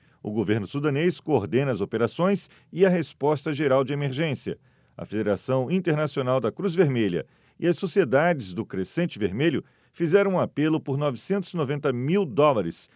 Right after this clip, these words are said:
aproximadamente dois milhões de reais,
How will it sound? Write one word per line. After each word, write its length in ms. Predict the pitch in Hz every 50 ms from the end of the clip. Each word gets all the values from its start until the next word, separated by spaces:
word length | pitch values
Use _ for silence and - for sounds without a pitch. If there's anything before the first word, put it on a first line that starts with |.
| _ _ _ _
aproximadamente 1080 | - - 104 - 131 123 - 131 135 131 131 120 127 117 120 120 123 117 - - - 110
dois 480 | 87 73 78 165 170 196 208 196 156 135
milhões 400 | 147 151 120 101 110 110 107 92
de 80 | 135 139
reais, 480 | 147 139 135 147 165 175 160 - -